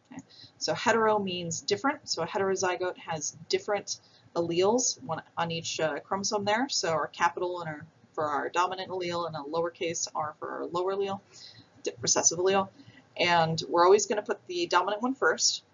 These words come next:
and I'm gonna try to use letters that look different, uh, in upper and lowercase. It's not always the case, 'cause sometimes, say, for the white gene in, uh, Drosophila, W is the standard terminology, and we're just gonna have to stick with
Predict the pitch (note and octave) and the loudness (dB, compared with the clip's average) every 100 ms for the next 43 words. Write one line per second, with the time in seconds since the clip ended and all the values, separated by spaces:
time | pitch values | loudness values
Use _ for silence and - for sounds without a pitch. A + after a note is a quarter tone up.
0 | _ - E3 E3 F3 E3+ - A3 A3 A3+ | _ -2 -2 0 -2 -4 0 2 2 2
1 | G#3 G3 F#3+ F#3+ F#3+ F#3 E3 D#3+ - E3+ | 0 2 4 6 4 4 2 2 2 0
2 | G3 - F3+ - F#3 - - - - _ | -2 0 -2 0 -4 -6 -16 -18 -20 _
3 | - D#3 D3+ D3+ - D#3+ D3+ D3+ - _ | -2 0 2 0 -2 -4 -4 -12 -14 _
4 | - - D#3+ D3+ C#3+ C3+ - - F4 - | 0 0 2 -2 -2 -4 -4 -4 -2 -4
5 | - _ - - F#3 F3+ F3 E3+ E3 - | -6 _ -18 -4 2 4 4 2 -2 2
6 | D4 C#4 - - - G3 G3+ F3+ F3 - | 2 4 2 2 0 0 -2 0 2 2
7 | E3 D#3+ D3+ - E3 E3 F3 - F3+ F3 | 4 2 0 -2 -2 2 2 0 -6 -6
8 | F3+ F3+ E3+ D#3+ D#3 D3+ D3 - - - | -6 -6 -8 -6 -6 -6 -12 -16 -6 -4
9 | C#3+ D3+ D#3 - A#3 A3+ G#3+ G3+ - E3 | -4 -4 -4 0 4 8 10 8 8 0
10 | F3+ E3+ F3 E3+ D#3+ D#3 D3+ D3 D#3 D#3+ | -2 -2 0 -2 0 -4 -6 -8 -6 -6
11 | C#3+ C#3+ D3+ D3+ D3+ D3 D3 D3 C#3+ C#3+ | -6 -8 -10 -8 -6 -4 -6 -8 -8 -8
12 | - C#3+ - C3+ - A2+ C#3 C#3 | -8 -8 -6 -2 0 0 0 -2